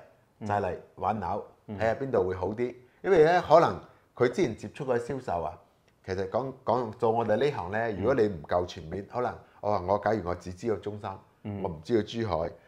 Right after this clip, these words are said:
Speaker 2: 我又唔知道中山更大少少面積，或者去到，誒，我哋叫嘅大灣區，
Speaker 1: 嗯。
Speaker 2: 誒，深圳、廣州，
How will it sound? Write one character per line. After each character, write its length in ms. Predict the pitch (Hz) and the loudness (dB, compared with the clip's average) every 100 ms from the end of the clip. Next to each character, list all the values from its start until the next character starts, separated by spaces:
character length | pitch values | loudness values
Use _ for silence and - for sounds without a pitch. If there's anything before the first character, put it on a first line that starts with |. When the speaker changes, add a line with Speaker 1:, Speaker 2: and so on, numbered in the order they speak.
| _ | _
Speaker 2:
我 140 | 104 117 | 4 6
又 100 | 113 | 6
唔 140 | 92 | 4
知 100 | 92 | 4
道 60 | 156 | 4
中 160 | 135 147 | 4 2
山 140 | 147 | 0
更 240 | 143 104 98 | 2 0 2
大 160 | 101 | 0
少 140 | 98 113 | 0 -2
少 160 | 110 | -6
面 180 | 120 95 | -6 -6
積， 160 | 92 113 | -4 -4
或 100 | 95 | -4
者 120 | 107 113 | -4 -4
去 80 | 92 | -4
到， 120 | 92 | -4
誒， 100 | 87 - - - 92 92 | -4 -8 -20 -6 -4 -4
我 100 | 104 | -4
哋 100 | 98 | -6
叫 100 | 95 | -8
嘅 380 | 92 92 92 - | -4 -4 -4 -6
大 120 | - 92 | -6 -6
灣 220 | 107 110 | -6 -6
區， 200 | 117 113 - - | -8 -10 -12 -10
Speaker 1:
嗯。 260 | 104 95 95 _ _ _ - | -10 -10 -14 _ _ _ -10
Speaker 2:
誒， 80 | 98 | -8
深 260 | - 120 | -4 -4
圳、 160 | 110 90 78 | -4 -6 -8
廣 180 | 87 104 | -10 -4
州， 200 | 113 | -4